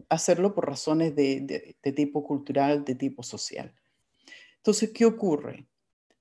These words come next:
No había competencia de mujeres de ajedre-, de ajedrez. La mayoría de las mujeres que jugaban al ajedrez lo aprendían de sus padres, con su familia,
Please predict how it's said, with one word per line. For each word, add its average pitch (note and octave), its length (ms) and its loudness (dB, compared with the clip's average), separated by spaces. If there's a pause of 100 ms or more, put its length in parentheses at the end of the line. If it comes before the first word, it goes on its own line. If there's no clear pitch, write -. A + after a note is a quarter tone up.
(480)
No F#3+ 160 8
había A#3 320 8
competencia A3 640 4
de D3+ 80 4
mujeres C#3+ 420 4
de C#3+ 80 -6
ajedre-, C3 640 -6
de D3+ 180 -2
ajedrez. C#3 440 -2
La D3 80 0
mayoría D#3+ 400 6
de A3+ 40 6
las A#3 100 8
mujeres A3 500 6
que F#3 140 -2
jugaban F3 480 4
al F#3 160 4
ajedrez E3 680 0 (380)
lo D#3+ 160 4
aprendían D3+ 560 6
de D#3+ 80 0
sus - 200 -8
padres, F3 680 6
con C#3+ 160 2
su C#3+ 120 -8
familia, E3 840 4